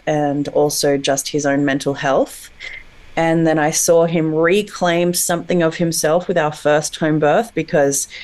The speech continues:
he had this wave of, "Okay, like, I trust in the nature of life." He had this kind of awakening of, "Okay, well, I trust in that." And then over each consecutive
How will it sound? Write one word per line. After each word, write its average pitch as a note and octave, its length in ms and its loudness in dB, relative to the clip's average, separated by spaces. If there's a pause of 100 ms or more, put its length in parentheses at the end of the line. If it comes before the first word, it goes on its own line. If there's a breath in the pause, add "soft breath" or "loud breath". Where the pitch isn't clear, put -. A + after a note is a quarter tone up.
(480 loud breath)
he E3 100 2
had D#3 260 0
this D3+ 280 2
wave D3+ 480 2
of, C#3 540 0 (420)
"Okay, E3+ 680 0 (320)
like, D3+ 320 0 (100)
I D3+ 120 2
trust - 640 -2
in D3+ 460 0 (140)
the C#3 440 4
nature C#3+ 640 0
of C3 200 -2
life." C3 560 -4 (440)
He E3 80 0
had D3+ 120 0
this D3+ 140 0
kind D3+ 220 -2
of C#3+ 60 -4
awakening C#3+ 580 0
of, D3 260 -2 (320 loud breath)
"Okay, F#3 320 2
well, E3 140 4
I C#3+ 120 2
trust D#3 420 -4
in D#3 140 0
that." D#3 300 -2 (480 loud breath)
And F3 180 4
then E3 400 2
over G3+ 440 4
each - 320 -2
consecutive D#3 840 0